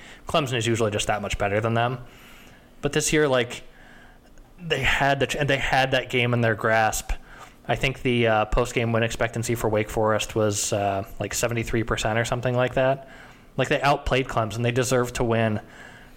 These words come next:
And they just come up, like, one fucking play short in double overtime. They just can't, can't get past Clemson. And that's unfortunate because, again, Wake Forest has been, like, pretty good for a long time and has never quite been able to get over the,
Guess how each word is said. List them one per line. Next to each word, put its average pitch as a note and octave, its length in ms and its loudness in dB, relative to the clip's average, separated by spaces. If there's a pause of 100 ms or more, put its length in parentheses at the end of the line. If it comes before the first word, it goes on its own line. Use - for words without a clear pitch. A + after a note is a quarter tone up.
(260)
And C3 120 0
they B2+ 80 4
just C3 160 0
come C3+ 160 0
up, B2 120 0
like, A#2+ 300 -2
one B2 320 0
fucking A#2+ 380 0
play A#2 200 2
short A2 300 2
in A2 100 2
double G#2 280 2
overtime. G#2 480 0
They A2+ 100 2
just A#2 220 -2
can't, A2+ 400 0 (720)
can't C3 320 0
get A#2+ 160 -2
past A2 300 2
Clemson. A2+ 560 0
And D#3+ 100 2
that's D#3 120 0
unfortunate A2 480 -4
because, A2 380 0 (1000)
again, A2 240 0
Wake B2 160 0
Forest A#2 360 2
has A2 120 -2
been, G#2+ 180 -2
like, G2+ 220 -6
pretty A#2 160 0
good G#2 160 -2
for A2+ 120 0
a G#2+ 60 2
long G#2 220 2
time G2+ 320 0
and G#2 60 2
has G#2 120 0
never G#2 220 0
quite - 280 -4
been G#2+ 100 -4
able G#2 160 0
to G#2 60 2
get G#2+ 120 2
over G#2 180 0
the, G#2 300 2